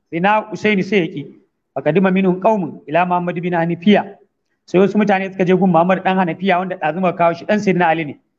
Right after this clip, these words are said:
Yadlubuna ilaihi, suna nema gare shi an ya kharuja ma'ahum, ya fita tare da su. Fa aba, shi ma ya ƙi.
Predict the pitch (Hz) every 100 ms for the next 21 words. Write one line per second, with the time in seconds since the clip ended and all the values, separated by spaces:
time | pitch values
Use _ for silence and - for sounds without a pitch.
0 | _ _ 139 180 180 170 190 185 180 170
1 | 160 185 143 135 - _ _ - 196 175
2 | 185 196 190 170 196 - 185 170 - 180
3 | 170 180 214 190 160 - 185 180 190 170
4 | - 262 277 - - _ _ _ _ 208
5 | 202 165 160 185 180 175 175 180